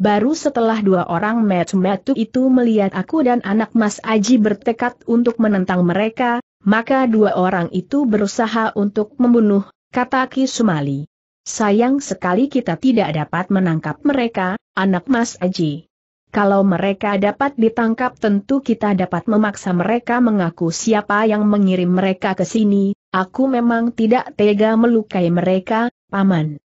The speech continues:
Akan tetapi agaknya tak dapat diragukan lagi bahwa mereka berdua itu pasti ada hubungan dengan gerombolan Gagak Rodra. Menurut apa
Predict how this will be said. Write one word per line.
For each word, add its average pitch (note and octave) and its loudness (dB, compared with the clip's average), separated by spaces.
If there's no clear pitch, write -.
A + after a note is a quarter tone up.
Akan C4 2
tetapi F#3+ -2
agaknya A#3+ 0
tak G#3+ -2
dapat G3+ -2
diragukan G3 0
lagi F#3 0
bahwa F3+ 2
mereka E3+ -2
berdua F#3 0
itu F3+ -2
pasti A3+ -4
ada F3+ -2
hubungan G#3 2
dengan G3+ 2
gerombolan F#3+ 2
Gagak G3+ 0
Rodra. F3 -2
Menurut G#3+ 4
apa G#3 -2